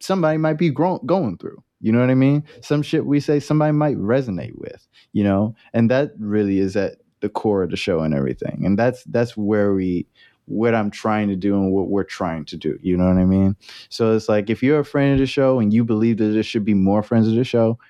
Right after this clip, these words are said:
share the show, please. You know what I mean? Share, share it with your, uh, friends, share it with your enemies,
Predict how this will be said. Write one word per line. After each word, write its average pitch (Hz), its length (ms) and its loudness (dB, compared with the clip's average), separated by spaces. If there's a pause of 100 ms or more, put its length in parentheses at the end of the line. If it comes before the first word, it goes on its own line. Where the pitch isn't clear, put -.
(140)
share 170 280 0
the 110 60 -4
show, - 240 -4
please. - 440 -8 (280)
You 110 120 2
know 113 80 6
what 117 100 4
I 120 40 4
mean? 123 260 4
Share, 143 400 0
share 131 260 0
it 127 60 0
with 127 240 -2
your, 123 300 2
uh, 113 280 2
friends, 117 460 0 (220)
share 120 280 -2
it - 40 0
with 110 180 -6
your 107 100 0
enemies, 104 480 2